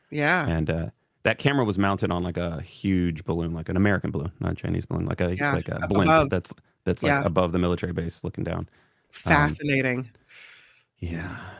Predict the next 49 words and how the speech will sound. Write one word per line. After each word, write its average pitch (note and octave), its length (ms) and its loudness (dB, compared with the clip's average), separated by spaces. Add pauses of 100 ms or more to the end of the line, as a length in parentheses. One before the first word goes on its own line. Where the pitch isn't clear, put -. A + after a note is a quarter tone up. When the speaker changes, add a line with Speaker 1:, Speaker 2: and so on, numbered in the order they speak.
(120)
Speaker 1:
Do F3+ 80 2
you D#3 60 6
think E3+ 140 4
Speaker 2:
As - 40 -2
Speaker 1:
it F3+ 40 10
Speaker 2:
if D#3 60 6
Speaker 1:
was E3 100 6
Speaker 2:
we G#2+ 60 4
Speaker 1:
something F#3+ 260 4
creepy, A3+ 420 8
or B3 80 10
do F#3 60 4
you E3+ 80 4
think E3 220 6
there's D#3+ 200 6
a D3+ 100 8
logical C#3+ 480 6
explanation? C#3 720 0 (840)
What D3 100 2
Speaker 2:
Well, - 0 -
Speaker 1:
do - 0 -
Speaker 2:
it's - 20 6
Speaker 1:
you D3 60 4
think? - 40 6
Speaker 2:
obviously C#3+ 360 2
something. F2 840 -2 (120)
I A2 100 6
th-, - 140 -2 (200)
all, - 200 2
most C#3+ 260 4
of - 60 -10
these D3+ 160 2
things C3 180 0
I A#2 80 4
think G#2 180 0
are, G2+ 80 2
like, F#2 200 0
experimental F2+ 640 0
air, F2+ 280 0
um, E2+ 420 -2
government F2+ 360 0 (200)
aircraft, G2 400 0 (260)
but G#2 100 0
this D#3 140 4
was D#3 100 2
Speaker 1:
Mm-hmm. A2 60 4
Speaker 2:
over F#2+ 200 0
Iraq, E2+ 360 -2
so F2 300 -2